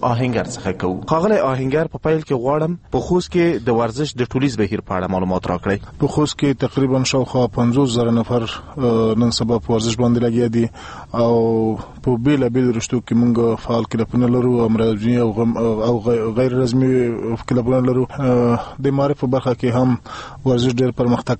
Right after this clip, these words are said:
Speaker 2: کړی دی. پخوا وخت، آه، آه، زموږ د خوست په ولایت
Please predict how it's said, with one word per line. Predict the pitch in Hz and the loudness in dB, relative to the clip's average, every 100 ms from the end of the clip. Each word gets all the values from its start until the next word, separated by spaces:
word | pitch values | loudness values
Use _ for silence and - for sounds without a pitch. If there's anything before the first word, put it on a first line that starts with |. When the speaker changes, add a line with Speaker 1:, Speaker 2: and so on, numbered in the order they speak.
| - | 0
Speaker 2:
کړی | 120 117 | 0 2
دی. | 117 113 - - | 0 -2 -6 -8
پخوا | 120 151 | -2 0
وخت، | 151 135 - 135 | 0 -2 -2 0
آه، | |
آه، | 131 123 104 117 117 117 107 117 117 117 | 2 2 0 2 2 2 0 0 2 2
زموږ | 110 127 135 123 123 113 | 2 2 2 2 2 0
د | |
خوست | 113 135 123 - | 0 0 -2 -2
په | 113 110 113 | 0 0 0
ولایت | 117 120 120 | 2 2 2